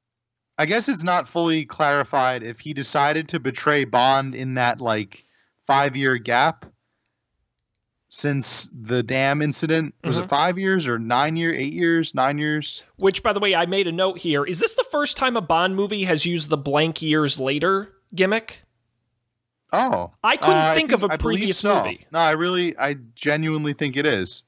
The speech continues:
Speaker 1: The first time jump.
Speaker 2: And then they use it again in Die Another Day when he's
Speaker 1: Yes,
Speaker 2: kidnapped.
Speaker 1: they do. That's tr-, right. He's, he's, uh, uh, tortured for, like, four months. Yeah. Um, I, but, so,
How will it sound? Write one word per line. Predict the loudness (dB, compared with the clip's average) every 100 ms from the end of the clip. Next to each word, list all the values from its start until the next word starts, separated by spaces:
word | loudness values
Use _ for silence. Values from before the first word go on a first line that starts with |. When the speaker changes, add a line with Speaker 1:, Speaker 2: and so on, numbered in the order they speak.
| -10
Speaker 1:
The | -2
first | 2 2 -2 -8
time | 0 2 2
jump. | 2 0 -2 -4
Speaker 2:
And | -2
then | 0
they | 0
use | -2
it | -4
again | -4 0 2 2
in | 2
Die | 2
Another | 0 -2 -6
Day | -4 -4 -4 -14 _ _ _ -10
when | -6
he's | -4 2
Speaker 1:
Yes, | 2 0
Speaker 2:
kidnapped. | -6 -6
Speaker 1:
they | -8
do. | -10 _ _
That's | -8 -6
tr-, | -6 0
right. | 2 2 -2
He's, | -6 -6 -6
he's, | -4 -4 0
uh, | 2 2 0 -6 -4
uh, | -2 -2
tortured | -2 -2 -2 -4
for, | -2 -2
like, | -2
four | 0 0 2
months. | 2 0 -6 -8 -10 _ _ _
Yeah. | 0 2 2 0 _ _ _ _ _ _
Um, | 0 2 2 0 -2 -8 _ _ _ _ _ _ _ _ _ _ _
I, | -6 -6 -8
but, | -2 0 -2 -10 _ -8
so, | 0 2